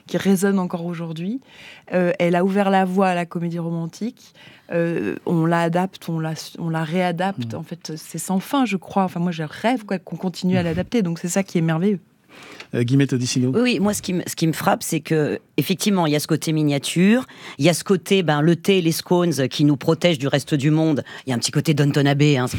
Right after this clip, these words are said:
Speaker 3: enfin, <laughs> qui est aussi une série, euh, ô combien réconfortante dans lesquelles les gens se, se nichent. Euh, mais il y a donc dans cette miniature des, des éclats de violence et de, et de, et de conflits constants. Euh, ça, c'est magnifique. C'est comme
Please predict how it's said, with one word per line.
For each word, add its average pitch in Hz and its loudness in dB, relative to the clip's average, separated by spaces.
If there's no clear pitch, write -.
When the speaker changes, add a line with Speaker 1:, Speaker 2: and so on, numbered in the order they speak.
Speaker 3:
enfin, 120 2
<laughs> - -20
qui 175 4
est 175 6
aussi 190 4
une 175 4
série, 160 2
euh, 135 0
ô 220 4
combien 202 4
réconfortante 170 -2
dans 151 0
lesquelles 151 0
les 147 4
gens 147 2
se, 120 -2
se - 2
nichent. 208 4
Euh, 151 2
mais 247 4
il 156 -2
y 165 6
a 269 4
donc 226 -4
dans 196 2
cette 185 -2
miniature 175 0
des, 277 4
des 180 4
éclats 226 2
de 170 -2
violence 196 0
et 170 2
de, 151 0
et 180 4
de, 160 0
et 151 2
de 151 2
conflits 214 0
constants. 190 2
Euh, 151 4
ça, 240 2
c'est - 0
magnifique. 196 2
C'est 185 0
comme 185 2